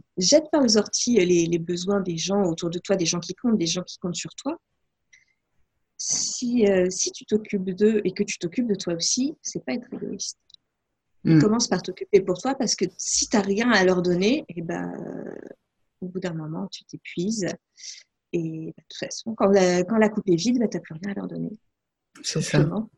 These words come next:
Speaker 2: C'est ça. Donc, prendre le temps de se ressourcer et de, et de se remplir d'énergie pour pouvoir se préserver.
Speaker 1: Voilà. C'est
Speaker 2: Merci
Speaker 1: exactement
Speaker 2: beaucoup,
Speaker 1: ça.
Speaker 2: Eva.
Speaker 1: Mais avec
Speaker 2: Euh,
Speaker 1: grand plaisir.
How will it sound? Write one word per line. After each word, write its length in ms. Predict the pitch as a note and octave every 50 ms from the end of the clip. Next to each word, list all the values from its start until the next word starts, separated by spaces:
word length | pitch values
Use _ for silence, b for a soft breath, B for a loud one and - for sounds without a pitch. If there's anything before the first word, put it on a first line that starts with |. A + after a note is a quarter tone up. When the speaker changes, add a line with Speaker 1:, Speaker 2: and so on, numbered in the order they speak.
| _ _ _ _ _
Speaker 2:
C'est 240 | _ - - - D#3+
ça. 340 | D#3 - - D#3+ D3+ D#3 D3 - _ _ _ _ _ _ _ _ -
Donc, 140 | - D3+ D3
prendre 280 | - - - F3+ F3
le 140 | F3 F3 E3
temps 140 | E3 - F3
de 40 | F3
se 140 | - - E3
ressourcer 560 | D#3 D#3+ E3 D#3 - F3 D#3+ - - - E3
et 220 | F3 F3+ E3+ D3+ C#3+
de, 200 | C#3 C#3+ C#3 -
et 80 | D3 C#3+
de 120 | C#3+ D3
se 180 | C#3+ - - D3
remplir 500 | D3 D#3 D#3 D3+ - - E3+ E3+ E3 D#3
d'énergie 560 | D#3 D#3+ D#3 D#3 D#3 D#3 C#3+ C#3 D3 D#3 - - B B B B B B B B
pour 140 | - - D#3
pouvoir 280 | - - D#3 D3+ D#3 D#3
se 120 | - D3
préserver. 480 | C#3+ - E3 D#3+ D3 D3+ D3 C#3+ C#3 C#3
Speaker 1:
Voilà. 160 | - - F#3+ F#3+ F3+ F3 - - _ _ _ _ _ _ _ _ _ _ _ _ _ _ _ _ _ _ -
C'est 80 | E3
Speaker 2:
Merci 180 | F3+ F3 - F3
Speaker 1:
exactement 280 | F3+ F#3 E3 F3 F3+
Speaker 2:
beaucoup, 280 | F#3 - - G3 F#3 F3
Speaker 1:
ça. 60 | F3
Speaker 2:
Eva. 320 | E3 D#3 D#3+ E3 G3 F#3+ - _ _ _ _ _ _ _ _ _ b b b b b b b b b b -
Speaker 1:
Mais 100 | G3+ F3
avec 200 | F3 F3 F3 -
Speaker 2:
Euh, 40 | -
Speaker 1:
grand 180 | - - G3
plaisir. 540 | G3 - - G3 F#3 F3+ - F#4 - - -